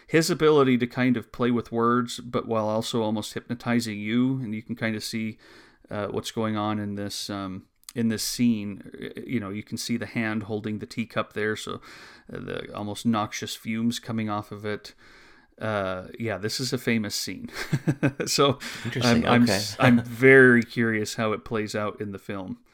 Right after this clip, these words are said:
Speaker 2: So yeah, looking forward to this one. Uh, so yeah, some early performances from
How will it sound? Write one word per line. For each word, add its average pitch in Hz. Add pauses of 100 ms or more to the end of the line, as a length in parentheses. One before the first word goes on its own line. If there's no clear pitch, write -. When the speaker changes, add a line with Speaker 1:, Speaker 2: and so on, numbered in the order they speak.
(1120)
Speaker 2:
So -
yeah, 117
looking 127
forward 127
to 123
this 113
one. 110
Uh, 101
so 110
yeah, 113
some 107
early 123
performances 117
from 95